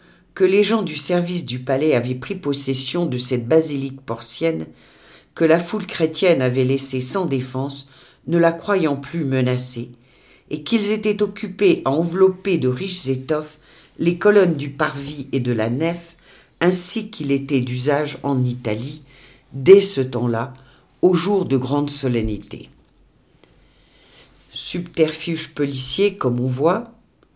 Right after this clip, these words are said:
double attaque, dont l'une n'est qu'un leurre. Combien de fois n'a-t-il pas servi ? On le verra servir encore.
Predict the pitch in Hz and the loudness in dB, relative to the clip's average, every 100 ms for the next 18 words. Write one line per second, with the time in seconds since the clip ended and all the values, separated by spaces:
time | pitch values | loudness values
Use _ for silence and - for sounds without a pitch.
0 | _ 127 170 185 156 139 143 180 - - | _ -10 -4 2 4 2 0 -6 -8 -18
1 | - _ _ _ - 147 175 170 170 208 | -20 _ _ _ -10 0 4 4 2 0
2 | 208 - - 151 160 156 113 82 - - | -2 -4 -2 0 2 2 2 -2 -6 -18
3 | - _ _ _ _ _ _ _ _ _ | -20 _ _ _ _ _ _ _ _ _
4 | _ _ _ - 214 175 156 185 185 175 | _ _ _ -2 0 0 0 0 2 0
5 | 135 131 - 139 131 - 123 143 139 - | -2 -4 0 2 2 -4 -4 -2 -2 -6
6 | 113 - 110 - 110 107 87 - - _ | -6 -4 -6 -2 -2 -2 -6 -14 -20 _
7 | _ _ _ _ _ _ _ _ _ _ | _ _ _ _ _ _ _ _ _ _
8 | _ _ _ - 131 139 139 143 135 131 | _ _ _ -2 2 4 4 2 2 0
9 | - 127 120 127 135 151 95 85 - - | -2 -2 -2 -2 -2 -2 -2 -4 -8 -18